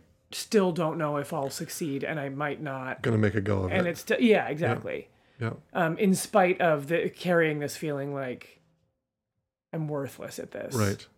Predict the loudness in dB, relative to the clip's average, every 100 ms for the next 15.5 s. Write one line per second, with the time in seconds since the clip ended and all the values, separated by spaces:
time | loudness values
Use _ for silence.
0 | -10 -8 -8 -10 -14 -8 0 2 2 -2
1 | -2 -2 -6 -12 -10 -8 -10 -12 -12 -10
2 | -10 -10 -6 -4 -4 -4 -6 -8 -4 0
3 | 0 0 -4 -6 -6 0 0 0 -4 _
4 | _ 4 6 6 4 2 2 2 0 -2
5 | -2 0 -2 -2 -2 -2 -4 -6 -14 _
6 | _ _ _ -6 -4 -2 0 2 2 2
7 | -2 -4 -8 _ -20 -20 _ _ _ _
8 | _ _ _ -6 -2 2 2 4 2 4
9 | 4 4 6 6 6 4 2 4 4 4
10 | 0 -2 -4 -4 -6 -8 -8 -10 -8 -8
11 | -12 _ _ -20 -20 -20 -20 _ _ _
12 | _ _ _ _ -10 -2 -2 0 2 2
13 | 2 0 0 0 -2 -2 -2 0 0 -2
14 | -4 0 2 4 6 6 4 4 4 4
15 | 4 4 0 -10